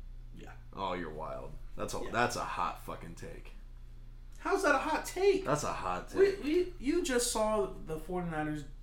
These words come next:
Speaker 1: defense just kill the fucking Rams, and that's it. All right, listen.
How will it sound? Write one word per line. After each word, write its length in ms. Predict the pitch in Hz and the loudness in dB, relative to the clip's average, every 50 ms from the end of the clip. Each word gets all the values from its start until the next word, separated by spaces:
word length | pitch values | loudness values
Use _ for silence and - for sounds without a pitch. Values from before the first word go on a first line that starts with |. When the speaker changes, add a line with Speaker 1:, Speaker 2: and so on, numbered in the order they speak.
| - - | -10 -8
Speaker 1:
defense 420 | 123 131 131 135 135 127 127 - | -8 -6 -6 -6 -8 -8 -8 -8
just 240 | - - - - - | -8 -8 -8 -8 -8
kill 320 | - - 135 135 135 139 131 | -6 -2 2 2 4 2 2
the 80 | 131 | 0
fucking 320 | 123 - 127 123 - 120 110 107 | -4 -6 -8 -8 -8 -8 -10 -8
Rams, 320 | 104 104 104 101 101 101 101 | -8 -8 -8 -8 -8 -10 -10
and 80 | 101 101 | -10 -10
that's 200 | 101 - - 90 | -8 -8 -10 -10
it. 140 | 85 - - - - | -10 -10 -12 -10 -10
All 60 | 131 127 131 135 | -8 -6 -6 -6
right, 100 | 131 - - - - - - | -6 -6 -8 -10 -12 -10 -8
listen. 300 | 123 120 117 - - | -6 -6 -6 -6 -8